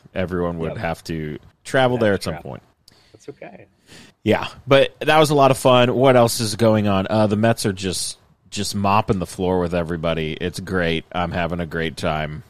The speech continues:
Speaker 1: Just
Speaker 2: Right
Speaker 1: like,
Speaker 2: on.
Speaker 1: oh my goodness. They were down three nothing today, and I went, "They've got this," and then they ended up winning twelve to five. So,
Speaker 2: Nice.
Speaker 1: uh,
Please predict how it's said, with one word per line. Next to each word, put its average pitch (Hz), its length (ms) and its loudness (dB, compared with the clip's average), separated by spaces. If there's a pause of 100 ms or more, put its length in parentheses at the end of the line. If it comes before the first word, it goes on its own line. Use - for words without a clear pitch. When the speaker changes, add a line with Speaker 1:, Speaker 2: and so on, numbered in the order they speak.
(160)
Speaker 1:
Just 117 320 -6
Speaker 2:
Right 117 40 -2
Speaker 1:
like, 80 200 -2
Speaker 2:
on. 92 200 -18 (220)
Speaker 1:
oh 95 200 0
my 80 160 -4
goodness. 78 480 -10
They 113 140 2
were 127 80 8
down 127 280 4
three 117 240 2
nothing 101 380 0
today, 95 320 0
and 90 100 -2
I 87 80 -2
went, 85 240 -4
"They've 175 220 0
got 82 260 0
this," 85 280 -6
and 95 80 -4
then 98 100 -4
they 95 100 0
ended 90 220 -4
up 82 140 -4
winning 87 260 -6
twelve 90 340 -4
to 101 80 -10
five. 85 480 0
So, 90 480 0 (600)
Speaker 2:
Nice. - 180 -12
Speaker 1:
uh, - 340 -4